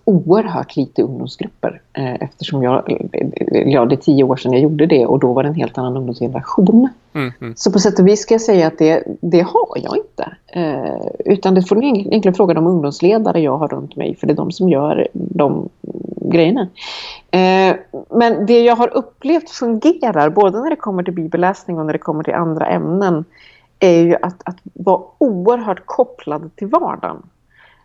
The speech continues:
Speaker 1: Alltså det, det är svårt att säga, nu ska vi studera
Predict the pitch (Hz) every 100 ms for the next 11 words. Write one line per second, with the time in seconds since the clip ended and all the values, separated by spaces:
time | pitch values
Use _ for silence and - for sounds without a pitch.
0 | _ 208 208 202 226 - 220 - - -
1 | - 302 302 302 302 226 - 233 190 180
2 | 185 214 214 - 202 185 190 - - 170
3 | 170 151 151 147 151 151